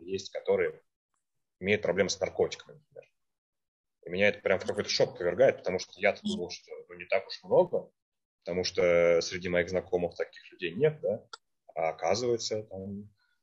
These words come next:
это большая проблема. Ну, и как бы вот мне сложно, например, транслировать объективную реальность, э, как администратору паблика, потому что я вот, я могу транслировать, наверное, своё видение какое-то, но насколько это объективно, сложно судить.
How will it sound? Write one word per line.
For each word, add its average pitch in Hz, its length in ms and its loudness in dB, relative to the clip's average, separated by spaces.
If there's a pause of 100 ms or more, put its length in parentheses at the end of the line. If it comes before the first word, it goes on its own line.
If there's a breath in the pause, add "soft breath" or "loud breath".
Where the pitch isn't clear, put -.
(120)
это 95 260 0
большая 92 320 2
проблема. 95 400 0 (240 loud breath)
Ну, 202 140 8
и 127 460 2
как 117 160 0
бы 110 60 4
вот 113 140 6
мне 147 160 4
сложно, 151 380 6
например, 92 500 -4 (140)
транслировать 101 500 2
объективную 95 480 0
реальность, 110 720 4
э, 82 640 0
как - 140 -6
администратору 95 520 -2
паблика, - 300 -2 (100)
потому 82 160 -10
что - 240 -12
я 90 200 4
вот, 90 180 4 (400)
я 90 120 0
могу 87 300 -4 (200)
транслировать, 87 480 -2
наверное, 80 220 0
своё 139 280 6
видение 101 300 -2
какое-то, - 360 -12 (540)
но 101 100 -2
насколько 98 460 -2
это 92 120 0
объективно, 104 580 -4 (400 soft breath)
сложно 120 340 0
судить. - 400 -12